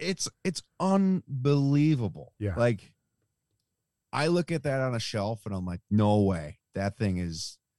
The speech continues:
Speaker 1: not what I wanna ski." And that, that thing skis more like a seventy-five mil than
Speaker 2: Really?
Speaker 1: any N T N I've ever skied.
Speaker 2: Wow.
Speaker 1: I have the Lynx. I've skied the Meijo.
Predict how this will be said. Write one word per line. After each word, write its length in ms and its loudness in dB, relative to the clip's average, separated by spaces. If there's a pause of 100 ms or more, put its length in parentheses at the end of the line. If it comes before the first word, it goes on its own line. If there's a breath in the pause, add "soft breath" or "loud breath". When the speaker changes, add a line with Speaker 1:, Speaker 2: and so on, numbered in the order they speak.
(180)
Speaker 1:
not 320 -2
what 120 0
I 100 2
wanna 240 -2
ski." 520 -8 (680)
And 200 2
that, 280 0
that 380 -2
thing 220 0
skis 420 -4
more 300 2
like 160 -2
a 40 -8
seventy-five 960 -2
mil 440 0
than 120 2
Speaker 2:
Really? 400 6 (400)
Speaker 1:
any 300 4
N 140 4
T 180 0
N 120 0
I've 140 -4
ever 220 -4
skied. 340 -12 (160)
Speaker 2:
Wow. 300 -6
Speaker 1:
I 140 2
have 120 2
the 100 2
Lynx. 540 -2 (100)
I've 140 -2
skied 240 -2
the 60 0
Meijo. 640 0